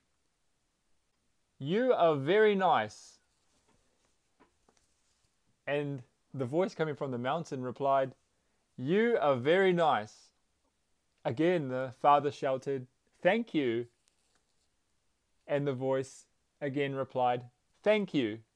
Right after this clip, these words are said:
The son at this point was very confused and still didn't quite understand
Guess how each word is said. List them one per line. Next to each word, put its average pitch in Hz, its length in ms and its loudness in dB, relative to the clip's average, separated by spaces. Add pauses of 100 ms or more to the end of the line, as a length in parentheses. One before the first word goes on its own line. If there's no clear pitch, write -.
(800)
The 156 120 -4
son 165 500 -4 (100)
at 147 120 -2
this 147 200 -4
point 143 340 -10
was 123 360 -6
very 147 340 0
confused 123 720 -10 (720)
and 127 400 -4 (560)
still 190 380 -2
didn't 156 440 -4
quite 147 400 0
understand 123 680 -8